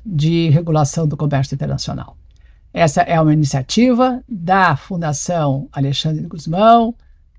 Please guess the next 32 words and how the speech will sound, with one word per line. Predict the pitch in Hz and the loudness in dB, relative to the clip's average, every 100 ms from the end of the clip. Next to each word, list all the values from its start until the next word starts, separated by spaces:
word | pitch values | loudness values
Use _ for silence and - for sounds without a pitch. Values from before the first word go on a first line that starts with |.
| - | -12
da | 151 175 190 | -4 2 2
Getúlio | 175 160 165 165 | 2 -2 -2 0
Vargas, | 156 170 170 156 143 | 2 2 0 -4 -6
o | 143 | -8
seu | - 151 | -10 -8
Centro | - 160 147 | -4 -4 -4
de | |
Comércio | 151 160 151 147 - | -6 -6 -6 -6 -8
Global, | 196 226 214 185 196 _ - _ _ - | -4 2 4 4 2 _ -20 _ _ -6
e | 175 | -4
da, | 180 170 156 151 160 160 - - | -4 -2 -2 0 -2 -4 -10 -8
ah, | 160 151 139 | -4 -2 -2
Cátedra | 180 165 170 160 160 | -2 -2 -4 -6 -8
O | - 160 | -4 -2
M | 151 | -2
C | 139 175 | -2 -2
no | 165 | -2
Brasil. | 143 123 - - _ _ - - _ _ | -2 -6 -10 -20 _ _ -20 -20 _ _
Hoje | - 240 220 202 | 6 10 10 8
o | |
tema | 190 233 214 170 147 139 - _ _ - | 6 6 6 4 0 -2 -10 _ _ -4
é | 170 | 0
um | |
tema | 147 175 147 | 2 4 2
caro | 127 175 180 180 180 | 2 6 8 8 8
aos | 156 | 6
advogados, | 151 143 135 160 214 196 | 6 6 4 6 6 4
aos | 147 | -2
economistas, | 175 156 143 151 202 233 - 233 220 - _ _ | -2 -4 -2 0 0 0 0 -2 -2 -12 _ _
o | 226 | -10
tema | 165 185 185 185 | -2 0 2 2
de | 160 165 190 | 0 0 -2